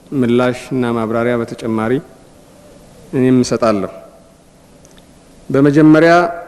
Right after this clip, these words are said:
የልማት እና የእቅድ አፈጻጸምን በሚመለከት የተነሱ ጥያቄዎች ላይ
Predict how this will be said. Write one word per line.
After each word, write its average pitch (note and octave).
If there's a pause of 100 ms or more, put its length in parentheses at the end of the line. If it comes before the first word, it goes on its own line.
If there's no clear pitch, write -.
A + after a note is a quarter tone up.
(420)
የልማት C#3 (1800)
እና B2
የእቅድ C#3+
አፈጻጸምን C3
በሚመለከት A#2
የተነሱ A#2
ጥያቄዎች A2+
ላይ B2